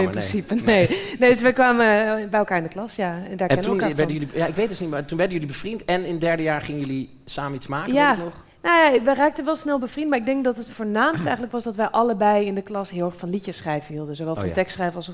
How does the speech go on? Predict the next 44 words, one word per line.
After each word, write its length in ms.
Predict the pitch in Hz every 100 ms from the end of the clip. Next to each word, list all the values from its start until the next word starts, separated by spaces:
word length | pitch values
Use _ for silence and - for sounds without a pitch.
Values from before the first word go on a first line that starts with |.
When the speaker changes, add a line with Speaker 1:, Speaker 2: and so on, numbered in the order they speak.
| -
Speaker 2:
componeren. 600 | 175 170 170 180 190 180
En 60 |
dat, 120 | 175 180
Speaker 1:
Ja. 80 |
Speaker 2:
dat 140 | 190 175
waren 240 | 180 180
dan 120 | 180
toch 160 | 180 202
wat 180 | 185 -
kleinere 440 | 185 180 180 170
klasjes 540 | 165 185 175 - 196 185
of 60 |
zo. 220 | - 180
En 80 | 180
dan 260 | 180 180 185
vind 260 | - 220 254
je 60 |
elkaar 220 | 208 175
een 60 | 170
beetje. 220 | 165 165
En 60 | 170
ik 80 | -
vond 180 | 208
het 100 | 196
heel 240 | 185 240 196
mooi 400 | 190 214 277 226
wat 140 | 175
zij 120 | -
maakte. 240 | 170 160 160
Ik 60 | -
was 100 | 180
daar 100 | 190
ook 80 |
een 60 | 196
beetje 360 | 185 180 180 165 - - -
jaloers 520 | 196 190 226 269 -
op, 80 | 190
wat 180 | 180 185
een 80 |
beetje 200 | 190 190
door 100 | 190
gefascineerd. 840 | 185 - 185 - 185 196 220 196 208
En 180 | 190
Speaker 1:
Ja. 140 | 180